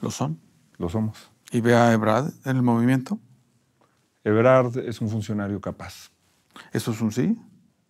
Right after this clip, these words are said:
Speaker 2: Eh, no. Lo veo en Morena.
Speaker 1: ¿No está negociando ir co-, en coalición?
Speaker 2: No.
Speaker 1: ¿Sheinbaum se cae?
Speaker 2: Ha hecho un pésimo gobierno.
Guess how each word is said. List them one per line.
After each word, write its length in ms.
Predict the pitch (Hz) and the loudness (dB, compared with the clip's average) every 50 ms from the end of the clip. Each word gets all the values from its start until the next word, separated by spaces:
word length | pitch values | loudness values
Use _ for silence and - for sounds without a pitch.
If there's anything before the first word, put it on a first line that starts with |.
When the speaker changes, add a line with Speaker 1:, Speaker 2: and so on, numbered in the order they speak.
| _ _ _ _ _ _ _ _ | _ _ _ _ _ _ _ _
Speaker 2:
Eh, 320 | - 107 104 98 95 95 92 | -6 -6 -4 -4 -4 -4 -4
no. 280 | 95 101 113 127 143 - - _ _ _ _ _ _ _ _ _ _ _ _ _ _ _ _ _ _ _ _ _ _ _ | -2 -2 0 -2 -2 -4 -8 _ _ _ _ _ _ _ _ _ _ _ _ _ _ _ _ _ _ _ _ _ _ _
Lo 140 | - 101 98 | -2 0 2
veo 100 | 104 113 | 2 2
en 60 | 120 | 2
Morena. 400 | 123 120 117 117 113 110 95 - _ - - _ _ _ _ _ _ _ _ _ _ _ _ _ _ _ _ _ _ _ _ _ _ - | 2 2 2 2 2 0 -4 -8 _ -20 -20 _ _ _ _ _ _ _ _ _ _ _ _ _ _ _ _ _ _ _ _ _ _ -2
Speaker 1:
¿No 120 | - 135 143 | 0 2 2
está 540 | 127 - - 143 131 127 127 123 120 113 107 | 2 2 2 4 4 4 4 4 2 2 0
negociando 580 | 107 113 117 113 107 98 - 135 127 117 117 | 0 0 0 0 -2 -2 -2 -2 0 0 0
ir 140 | 113 117 117 | -2 -2 -4
co-, 160 | - - - - | -6 -12 -12 -12
en 100 | 120 110 | -10 -6
coalición? 520 | - 110 110 110 101 110 127 175 214 - - _ _ _ _ _ _ | -4 -4 -4 -2 -4 -4 -4 -4 -4 -6 -10 _ _ _ _ _ _
Speaker 2:
No. 320 | - 117 127 139 160 160 - - - - - _ _ _ _ _ _ - - - - _ _ _ _ | 0 2 2 2 0 -2 -6 -14 -20 -20 -20 _ _ _ _ _ _ -20 -20 -20 -20 _ _ _ _
Speaker 1:
¿Sheinbaum 520 | - - - 131 139 131 120 127 123 123 | -6 -2 0 2 2 2 2 2 0 0
se 160 | - - 117 | -2 -4 -2
cae? 300 | 110 - 113 139 180 202 220 - - - _ _ _ _ _ _ _ _ _ _ _ _ _ _ _ _ _ _ _ _ _ _ _ _ _ _ _ | 0 0 0 0 -2 -4 -6 -10 -16 -20 _ _ _ _ _ _ _ _ _ _ _ _ _ _ _ _ _ _ _ _ _ _ _ _ _ _ _
Speaker 2:
Ha 80 | - 107 | -4 -4
hecho 160 | 101 - - | -2 0 0
un 100 | 113 107 | 0 2
pésimo 360 | 113 131 120 - 120 107 95 | 2 2 2 2 2 0 0
gobierno. 520 | 87 87 85 87 87 85 82 85 80 - | 0 0 -2 -2 -2 -4 -6 -8 -12 -14